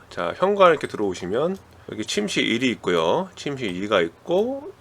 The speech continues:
어, 거실이 있고 주방 식당이 있고 이렇게 바람이 이렇게 통하는 이렇게 구조로 되어 있고요. 그다음에 안방, 안방이 딱 이렇게 있고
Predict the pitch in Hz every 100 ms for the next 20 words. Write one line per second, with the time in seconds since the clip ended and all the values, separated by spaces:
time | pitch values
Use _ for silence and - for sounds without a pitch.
0 | - - - 92 - 113 127 135 110 -
1 | 139 135 117 113 - - 120 85 - 98
2 | 127 196 226 - 98 110 135 196 - -
3 | - - - 113 117 101 92 151 214 -
4 | - - - - - - 92 - 208 202
5 | 139 107 - 98 - - 104 98 90 82
6 | 78 85 82 78 151 185 - - - -
7 | 98 92 101 131 160 - - 98 127 -
8 | 98 90 170 185 98 113 - 123 117 104
9 | 113 98 - 90 85 - 90 85 151 202